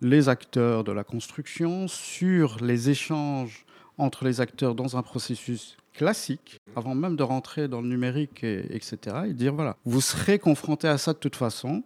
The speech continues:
vous allez avoir un maître d'ouvrage, vous allez avoir quelqu'un qui va faire ça, quelqu'un qui va gérer le chantier, quelqu'un qui va... Et même des producteurs de matériaux, et cetera. Et donc, il y a tout un ensemble, et vous, vous avez un rôle certes important, mais vous devez communiquer avec tous ces acteurs.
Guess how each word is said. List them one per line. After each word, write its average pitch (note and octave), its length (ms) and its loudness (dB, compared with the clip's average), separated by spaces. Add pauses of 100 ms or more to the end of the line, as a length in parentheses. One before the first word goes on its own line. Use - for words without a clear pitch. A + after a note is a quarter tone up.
(140)
vous A#2+ 100 -6
allez B2+ 120 4
avoir A#2 280 0
un C#3 60 0
maître A#2 160 -2
d'ouvrage, A2 560 -6
vous C3 160 -10
allez A2+ 100 -6
avoir G#2+ 320 -12
quelqu'un G#2+ 300 -18
qui - 140 -16
va G#2+ 100 -8
faire - 220 -18
ça, C3+ 260 -10 (120)
quelqu'un B2+ 200 -14
qui A#2+ 120 -10
va A2+ 120 -4
gérer A2+ 320 -6
le G2+ 60 -8
chantier, A#2+ 640 -12
quelqu'un - 300 -16
qui - 160 -20
va... A2 260 -10
Et C3 100 -2
même C3 280 6
des B2 120 4
producteurs A#2 600 -6
de A#2+ 60 -4
matériaux, A#2+ 800 -6
et B2+ 120 -6
cetera. B2 500 -10
Et A#2+ 80 0
donc, A#2 220 -6
il B2+ 80 -4
y - 40 2
a B2 40 0
tout - 240 -4
un B2 100 0
ensemble, D3+ 540 0
et C3 80 6
vous, E3+ 420 -2 (220)
vous C3 240 2
avez E3+ 180 6
un B2 160 4
rôle A2 480 2 (100)
certes - 440 0
important, D3 600 -4 (420)
mais C#3+ 80 8
vous B2+ 220 4
devez C3+ 400 6
communiquer B2+ 520 0
avec A#2+ 220 -4
tous - 140 -12
ces G#2+ 240 -6
acteurs. G#2 320 -4